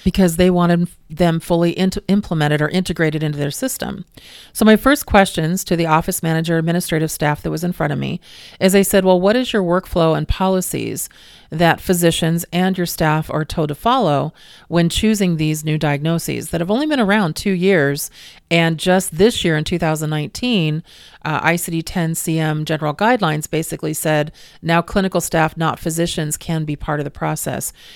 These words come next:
in choosing these, uh, diagnoses. But what do they follow? And where in the patient's chart will we be looking for these in the E M R?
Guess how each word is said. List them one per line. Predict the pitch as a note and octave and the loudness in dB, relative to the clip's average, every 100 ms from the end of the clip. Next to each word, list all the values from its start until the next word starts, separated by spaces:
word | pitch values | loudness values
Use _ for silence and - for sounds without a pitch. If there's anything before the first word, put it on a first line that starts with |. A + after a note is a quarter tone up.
| - | -6
in | D#3 D#3+ | -2 -2
choosing | - E3+ D#3+ D#3 | 0 0 2 -2
these, | D3 D3 C#3+ - | 0 -2 -2 -4
uh, | C#3 | -6
diagnoses. | - D3 D3+ A#3 - - - - - - - - | -4 -4 -2 -4 -4 -8 -8 -16 -20 -20 -20 -4
But | F3+ E3+ | 2 6
what | F#3 | 6
do | F#3+ | 6
they | F3+ | 4
follow? | F3 B3+ A#3+ - - - - | 4 2 2 0 -4 -12 -4
And | E3 D#3+ D#3 | -2 0 2
where | E3 | 4
in | G3+ | 4
the | G#3 | 4
patient's | - F#3+ - - | 4 2 -2 -10
chart | - F#3 | 0 0
will | - E3+ | 2 0
we | F3 | 0
be | G3+ | -2
looking | A3 F3+ F3 E3 | 0 0 0 -4
for | D#3+ | -4
these | D3+ C#3+ D#3 | -2 -2 -2
in | D#3 | -4
the | D#3 | -4
E | D#3 | -2
M | E3 | 0
R? | D3 C#3 E3 | 0 0 -2